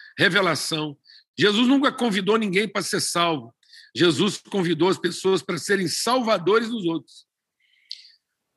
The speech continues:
Jesus não disse, "Venham comigo e vocês serão salvos." Ele disse, "Venham comigo e vocês serão pescadores de homens. Vocês serão igual a mim. Vocês assumirão as responsabilidades que eu assumi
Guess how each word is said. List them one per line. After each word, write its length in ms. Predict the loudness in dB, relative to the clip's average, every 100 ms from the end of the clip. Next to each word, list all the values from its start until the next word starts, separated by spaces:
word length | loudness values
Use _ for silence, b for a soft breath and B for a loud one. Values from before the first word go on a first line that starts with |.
| _ _ 2
Jesus 340 | 2 4 4
não 200 | 4 2
disse, 400 | 0 -2 -2 -6
"Venham 280 | 0 0 0
comigo 440 | -4 -2 0 0
e 40 | -2
vocês 440 | -4 -4 -4 -2
serão 240 | -2 -2
salvos." 520 | -4 -4 -2 -2 -4 -14 -20 b b -2
Ele 160 | 0
disse, 280 | 4 2 2
"Venham 240 | 2 2
comigo 420 | 0 -2 2 2 2
e 40 |
vocês 360 | -6 -4 -4 -2
serão 200 | -4 -4
pescadores 640 | -4 -4 -6 0 2 2
de 120 | 0
homens. 440 | -2 -2 -6 -10 -14 B B B
Vocês 300 | -4 2 2
serão 260 | 2 2 4
igual 300 | 4 2 2
a 60 | 0
mim. 360 | -2 -4 -6 _ _ b b b
Vocês 320 | -6 2 2 2
assumirão 520 | 0 0 2 2 0
as 100 | -2
responsabilidades 800 | -4 -4 -8 -6 -2 0 0 0
que 80 | -4
eu 40 |
assumi 560 | -4 -4 -2 0 -2